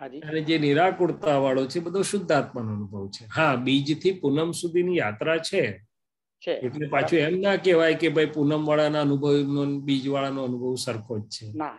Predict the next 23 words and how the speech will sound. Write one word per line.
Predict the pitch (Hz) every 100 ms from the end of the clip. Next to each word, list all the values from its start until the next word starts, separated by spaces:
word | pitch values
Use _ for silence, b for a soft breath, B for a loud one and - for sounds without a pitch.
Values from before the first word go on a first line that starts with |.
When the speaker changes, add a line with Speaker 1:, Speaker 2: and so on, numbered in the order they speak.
| -
Speaker 1:
એ | 156
ના | 156
કહેવાય. | 113 113 143
Speaker 2:
પણ | 160
Speaker 1:
બરાબર | 151 147
છે. | - _ _
Speaker 2:
આ | 131 143
વેદનીય | 147 131 127 135 165 214 220
એટલે | 208 190 196 196
શું? | - 151 123 117 117 _ _ _ _ _ _ _ _ _
તો | 170
કે | 175 196 202
રિલેટિવમાં | 175 143 175 190 196 185 185 180
જાય | 180 175
તો | 185
સાતા | 190 190 196 190 202
અસાતા | 185 - 165 135 151
વેદનીય, | 135 131 123 120 110 107 110 _ _ _ _ -
અને | 143 156
રિયલમાં | 135 139 175 185 185 190 185
આવે | 185 196
તો | 190 196
સ્વસંવેદન. | - 190 190 175 180 175 190 185 143 123 117 113